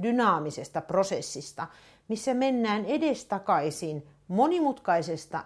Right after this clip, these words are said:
yksinkertaiseen, yksinkertaisesta monimutkaiseen ja taas takaisin. Ja tämä on organisaation todellisuutta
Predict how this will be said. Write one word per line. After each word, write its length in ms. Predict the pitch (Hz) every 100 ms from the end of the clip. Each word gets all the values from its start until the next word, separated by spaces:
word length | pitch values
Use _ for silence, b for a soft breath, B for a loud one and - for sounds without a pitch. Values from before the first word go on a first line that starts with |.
| _
yksinkertaiseen, 1000 | 233 - 285 285 285 277 277 262 262 240
yksinkertaisesta 1000 | 220 302 - 262 208 175 160 156 147 156
monimutkaiseen 960 | 180 285 285 233 233 202 196 208 190 -
ja 100 | 220
taas 320 | 311 294 269
takaisin. 760 | - 233 226 160 160 139 156 160 B B B B
Ja 160 | 233 - - _ _
tämä 320 | 339 349 240
on 120 | 277 311
organisaation 880 | 277 - 185 170 175 151 147 151 143
todellisuutta 920 | 160 156 143 147 143 139 - -